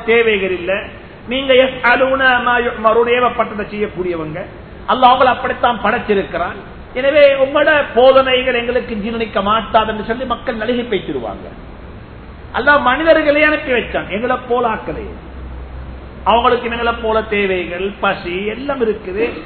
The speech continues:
ஆனால் எப்படி அவங்க அடக்கமாக, ஒழுக்கமாக அல்லாஹ் சொன்னதை வச்சு வாழ்ந்தாங்களோ, அதே போல் உங்களுக்கும் வாழ ஏழுமன்ற எக்ஸாம்பிள், உதாரணமாக, உதாரண புருஷர்களாகத்தான்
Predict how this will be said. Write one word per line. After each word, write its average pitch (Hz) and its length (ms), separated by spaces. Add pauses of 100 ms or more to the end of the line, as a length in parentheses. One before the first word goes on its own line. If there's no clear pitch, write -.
(180)
ஆனால் 220 260
எப்படி 214 560
அவங்க 208 340
அடக்கமாக, 214 880
ஒழுக்கமாக 202 840 (380)
அல்லாஹ் 233 580
சொன்னதை 214 520
வச்சு 185 340
வாழ்ந்தாங்களோ, 190 880 (360)
அதே 247 280
போல் 262 240
உங்களுக்கும் 247 480
வாழ 220 320
ஏழுமன்ற 226 680
எக்ஸாம்பிள், 190 760
உதாரணமாக, 220 920
உதாரண 220 440 (100)
புருஷர்களாகத்தான் 220 880